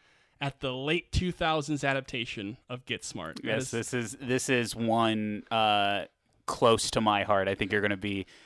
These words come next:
Speaker 2: I think some of us talking about Get Smart, I think you're gonna be surprised by, uh, just what this property means to me.
Speaker 1: Yeah, we talked
Speaker 2: So
Speaker 1: about it a little bit, but I, I'm excited to kinda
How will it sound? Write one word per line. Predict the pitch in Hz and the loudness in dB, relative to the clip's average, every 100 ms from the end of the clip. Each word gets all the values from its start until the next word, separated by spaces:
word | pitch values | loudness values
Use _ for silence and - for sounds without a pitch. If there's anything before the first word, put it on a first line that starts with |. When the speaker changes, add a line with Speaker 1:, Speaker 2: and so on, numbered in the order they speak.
| - | -2
Speaker 2:
I | 139 | 4
think | 170 240 - - | 4 4 -2 -6
some | - 175 | 0 2
of | 175 165 - _ _ - | 2 0 -6 _ _ 0
us | 160 143 | 2 4
talking | 160 147 | 6 8
about | 143 127 | 8 6
Get | 127 | 2
Smart, | 127 123 | 2 2
I | 107 | 2
think | 131 | 0
you're | 127 | 0
gonna | 123 | -2
be | 110 113 107 | 0 -2 -2
surprised | - 107 - 117 104 92 92 104 | -2 0 4 6 6 2 -4 -4
by, | 104 101 98 95 92 _ _ _ - | 0 2 2 -2 -6 _ _ _ -2
uh, | 104 98 95 92 - _ _ _ 147 | 0 2 0 -2 -6 _ _ _ -10
just | 123 123 - | -2 -2 -2
what | 113 110 - | 0 0 2
this | 110 104 - - - | 0 0 0 -8 -6
property | - 117 98 - 101 90 78 - _ _ | 0 4 4 4 -2 -4 -8 -18 _ _
means | 104 98 92 90 | -2 0 0 -4
to | - | -6
me. | 87 85 85 | -4 -4 -4
Speaker 1:
Yeah, | 127 143 | -2 0
we | 147 | 2
talked | 240 247 | 4 6
Speaker 2:
So | |
Speaker 1:
about | 240 | 4
it | 226 | 4
a | |
little | 196 202 | 2 0
bit, | 170 143 - | 0 -2 0
but | 139 | 2
I, | 139 | 2
I'm | 139 156 | 0 -2
excited | 156 - 180 185 180 | -2 -6 -2 -2 -2
to | 170 | -4
kinda | 165 160 151 | -2 0 0